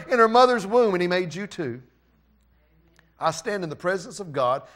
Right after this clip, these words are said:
You will not be able to speak until this child is born. By the way, when he's born, name him John.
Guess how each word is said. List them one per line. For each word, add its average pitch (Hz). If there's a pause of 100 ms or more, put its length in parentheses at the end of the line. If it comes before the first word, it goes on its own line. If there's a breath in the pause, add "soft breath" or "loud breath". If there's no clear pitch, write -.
(120)
You 185
will 151
not 160
be 147
able 160
to 165
speak - (160)
until 123
this 131
child 131
is 123
born. 113
By 123
the 117
way, 151
when 127
he's 123
born, 156 (240 soft breath)
name 113
him 104
John. 82